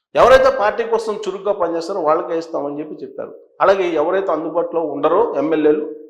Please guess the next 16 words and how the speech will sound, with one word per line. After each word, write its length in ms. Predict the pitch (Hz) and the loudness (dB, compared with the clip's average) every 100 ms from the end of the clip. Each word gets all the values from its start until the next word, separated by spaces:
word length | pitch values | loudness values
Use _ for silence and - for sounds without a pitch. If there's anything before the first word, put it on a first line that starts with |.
| - | -6
లేదా 160 | 156 160 | 2 2
మంత్రులు, 580 | 127 135 165 214 277 - - - - | 2 -4 -6 -8 -10 -14 -20 -20 0
వాళ్ళ 280 | 131 202 247 | 6 6 6
మీద 180 | 254 254 | 6 6
నిఘా 300 | 208 208 208 | 6 4 4
పెట్టాము. 680 | 208 - 170 214 302 - _ _ _ - | 2 -4 -4 -4 -10 -16 _ _ _ 2
పార్టీని 480 | 170 226 - 277 262 | 6 6 4 -4 -2
బలోపేతం 640 | 175 170 196 190 160 139 | 0 0 0 -2 -6 -10
చేయడానికి 500 | 120 110 110 - - - _ _ _ _ _ _ - | -10 -12 -14 -18 -20 -20 _ _ _ _ _ _ 2
ప్రభుత్వం 680 | 196 262 277 277 226 226 - | 4 4 4 4 2 0 0
అభివృద్ధి, 460 | - 233 240 226 226 | 0 0 -2 -6 -6
సంక్షేమం 380 | 196 - 208 | -6 -4 -4
అనేటువంటి 460 | 196 196 185 175 175 | -2 -4 -4 -6 -4
వాటిని 220 | 175 170 | -4 -4
రెండింటిని 720 | 147 165 190 190 160 - - - - _ _ _ _ - | -6 -6 -6 -4 -4 -6 -12 -20 -20 _ _ _ _ -4
సమాన 600 | 151 170 214 233 214 | 2 4 4 4 0